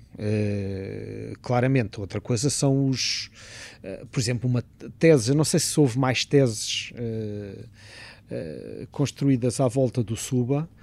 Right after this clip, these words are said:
Eh, seguramente há essa do, do Suba a hidrogénio. Ahm, mas, i-, para além, obviamente, dos relatórios dos alunos, não houve, não houve propriamente um paper, eh, a relatar essa experiência pedagógica. Houve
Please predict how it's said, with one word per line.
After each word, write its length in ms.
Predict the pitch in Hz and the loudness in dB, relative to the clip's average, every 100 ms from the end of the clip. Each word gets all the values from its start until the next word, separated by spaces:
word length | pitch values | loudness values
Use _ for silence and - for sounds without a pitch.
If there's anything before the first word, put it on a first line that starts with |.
| - - - - - | -20 -20 -20 -16 -4
Eh, 340 | 135 127 123 123 | -2 0 0 -2
seguramente 580 | - 139 143 139 127 127 | 2 6 6 6 4 4
há 80 | |
essa 340 | 127 123 - 117 | 4 4 0 -4
do, 280 | 110 110 110 | -4 -4 -4
do 120 | 110 | -4
Suba 280 | - 113 110 | -4 -4 -2
a 60 | |
hidrogénio. 640 | 110 107 107 117 120 139 156 - - - - - | -2 -2 -2 -2 -2 -4 -8 -14 -20 -20 -12 2
Ahm, 920 | 139 139 139 135 135 131 123 120 120 117 - - - - - - - | 6 8 10 10 8 8 4 0 -2 -6 -16 -20 -20 -20 -20 -20 -4
mas, 420 | 131 139 - - - - | 4 4 4 -2 -12 -16
i-, 120 | - - - - - - | -18 -18 -20 -20 -20 -2
para 120 | - 143 | 6 8
além, 320 | 143 156 147 | 10 10 10
obviamente, 500 | 143 117 143 151 127 | 8 8 8 8 6
dos 140 | 123 | 0
relatórios 420 | - 131 139 135 110 | 2 4 6 4 4
dos 100 | 131 | 2
alunos, 400 | 135 151 147 131 | 4 4 2 4
não 140 | 151 | 6
houve, 380 | 156 127 - - - - | 6 4 -2 -12 -18 -12
não 220 | - 143 143 | -2 2 4
houve 220 | 123 123 - - | 2 -2 -10 0
propriamente 580 | 151 - 139 143 143 143 | 2 4 4 4 4 2
um 120 | 135 | 2
paper, 600 | - 143 143 - 147 147 - - | 6 6 6 2 2 0 -14 -14
eh, 720 | - 131 123 120 117 117 113 - - - - - - - | -4 0 2 2 2 0 -2 -8 -18 -20 -20 -20 -20 -14
a 240 | - 160 143 | -10 -2 2
relatar 340 | 131 151 - 151 | 6 6 6 4
essa 180 | 135 160 | 4 2
experiência 440 | - 143 147 - | 2 2 2 0
pedagógica. 800 | - 143 127 120 104 101 - 120 | 0 2 4 2 0 -8 -12 -12
Houve 280 | - 170 170 | 4 6 8